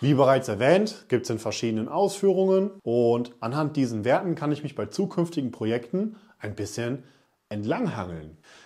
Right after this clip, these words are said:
Ich hoffe, ich konnte dir mit diesem Video ein bisschen helfen, deinen Parametern ein bisschen näher zu kommen. Ich mag diese Laserkarten. Ich mach die eigentlich schon immer für besondere Materialien, die ich gar nicht so oft habe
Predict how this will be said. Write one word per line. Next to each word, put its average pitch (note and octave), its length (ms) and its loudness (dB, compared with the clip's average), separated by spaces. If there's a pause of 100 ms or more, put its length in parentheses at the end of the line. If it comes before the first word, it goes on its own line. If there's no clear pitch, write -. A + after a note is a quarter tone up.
(120)
Ich - 140 -4
hoffe, F3 200 4
ich - 100 -2
konnte E3 260 2
dir C#3 200 2
mit A2 180 -4
diesem E3 260 -2
Video D#3+ 260 0
ein A#2 60 -2
bisschen A#2 280 -6
helfen, D#3+ 500 -4 (240)
deinen F#3+ 420 0
Parametern D#3 720 -2
ein A#2+ 40 -6
bisschen B2+ 320 -4
näher D3 300 -2
zu F#3+ 180 -8
kommen. G3 400 -2 (300)
Ich D3+ 400 0
mag C3 300 -6
diese F3 200 0
Laserkarten. E3 800 0
Ich - 160 -20
mach A#2 140 -6
die - 200 -8
eigentlich G#2+ 520 -6 (340)
schon G2+ 260 -8 (120)
immer F3 420 2 (140)
für B2+ 480 0 (260)
besondere B2 480 0
Materialien, B2 680 -2
die A#2 120 -2
ich - 280 -10
gar A#2 180 -6
nicht E3+ 160 -4
so B2+ 140 -6
oft A#2 280 -6
habe D3+ 440 -2